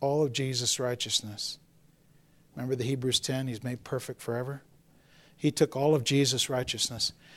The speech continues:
and he put it on you. The great exchange. That is the gospel.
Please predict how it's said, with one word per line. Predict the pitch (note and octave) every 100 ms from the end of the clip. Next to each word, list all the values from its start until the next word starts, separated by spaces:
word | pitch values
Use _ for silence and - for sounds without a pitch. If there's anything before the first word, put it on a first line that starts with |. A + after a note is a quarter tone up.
| - -
and | A#2
he | A2
put | C3 A2+
it | A2
on | A2 A2
you. | G2+ - _ _ _ _ _ _ _ - _ - - - - - - - - -
The | B2
great | B2 B2
exchange. | C3+ - - A#2+ G#2+ A2 - - - - - - _ - - _ _ _ _ _ _ _ _ _ _ - -
That | A#2+ C3
is | C3 B2 -
the |
gospel. | A#2+ C3 D3 - A2 G2